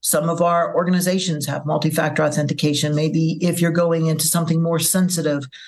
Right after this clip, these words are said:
inside of your organization, you have multi-factor au-, authentication. But then you start to think about some of these edge computing use cases.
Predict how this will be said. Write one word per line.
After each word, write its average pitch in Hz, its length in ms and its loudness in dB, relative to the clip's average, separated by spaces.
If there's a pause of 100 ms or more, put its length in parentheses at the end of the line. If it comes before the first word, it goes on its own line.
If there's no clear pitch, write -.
(260)
inside 180 400 2
of 165 100 0
your 165 180 2
organization, 165 680 0
you 151 100 0
have 147 140 0
multi-factor 151 600 0
au-, 147 140 -2 (180)
authentication. 147 800 0 (280)
But 214 100 2
then 277 140 0
you 330 80 2
start 233 300 0
to 196 60 2
think 185 260 0
about 160 360 0
some 165 300 0
of - 180 0
these 147 340 -2
edge 151 240 0
computing 147 480 0
use 180 220 0
cases. 147 500 -2